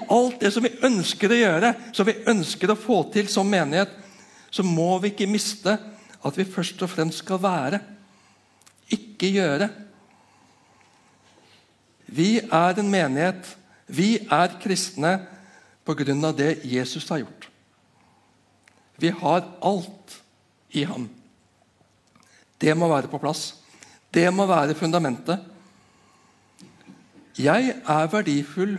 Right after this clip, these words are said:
fordi Gud har skapt meg. Jeg er hans skapning, elsket av ham. Du er frelst, ren og rettferdig for Gud,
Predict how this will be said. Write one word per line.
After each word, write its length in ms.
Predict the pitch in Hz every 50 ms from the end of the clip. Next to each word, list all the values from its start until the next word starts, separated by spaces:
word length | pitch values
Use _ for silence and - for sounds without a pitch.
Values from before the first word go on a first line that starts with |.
| - -
fordi 220 | - - 190 185 202 196
Gud 340 | 151 127 131 143 180 196 -
har 140 | - 262 233
skapt 340 | - - - 160 - - -
meg. 160 | 254 285 240 - - - _ _ _ _ - - - -
Jeg 140 | - 175 226
er 160 | 240 233 -
hans 260 | 202 202 233 233 233 - -
skapning, 560 | 233 202 147 - - - 202 240 214 151 - - - - - - - -
elsket 540 | 220 226 185 160 - - - - 165 233
av 80 | 220 -
ham. 160 | 185 214 226 202 - - - - - - - - - - - - - _ _ _ - - - - _
Du 340 | - 135 120 185 208 240 -
er 180 | - 208 240 247
frelst, 680 | - 262 202 208 226 202 156 - - - - - - - - - - - - - - 147
ren 340 | 151 175 196 214 220 214 214 -
og 140 | 196 202 208
rettferdig 500 | 214 208 - - 160 160 156 160 185 180
for 160 | - 220 185
Gud, 320 | 147 151 165 185 196 190